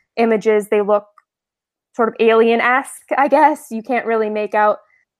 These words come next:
the head or the hands or anything, but our picture is very clear.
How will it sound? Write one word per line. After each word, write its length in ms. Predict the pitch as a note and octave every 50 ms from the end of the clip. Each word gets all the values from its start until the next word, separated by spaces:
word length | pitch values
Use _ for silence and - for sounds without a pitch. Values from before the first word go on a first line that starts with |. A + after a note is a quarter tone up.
| _ _ -
the 120 | G#3 A3+
head 380 | - B3 A3+ A3 A3 A3 A3 G#3+
or 320 | G#3 G#3 G3+ G#3 G3+ G3+ -
the 80 | A#3 A3
hands 480 | A3 A#3+ A3+ G#3+ G#3+ G#3 G#3+ A3 G3
or 80 | G#3+ -
anything, 460 | G#3 G#3+ G#3+ G3+ - A3+ G#3+ G#3+ G#3+
but 180 | F#3 G#3 G3+ -
our 280 | A3 A3 A#3 A#3+ A#3+ -
picture 340 | - C4+ B3+ - - A#3 G#3+
is 160 | G#3 G#3 F#3+
very 280 | F#3 G#3 G#3 G#3 G#3 G3+
clear. 580 | _ _ - G#3 G#3 G3+ G3+ G3 F#3+ G3 G3+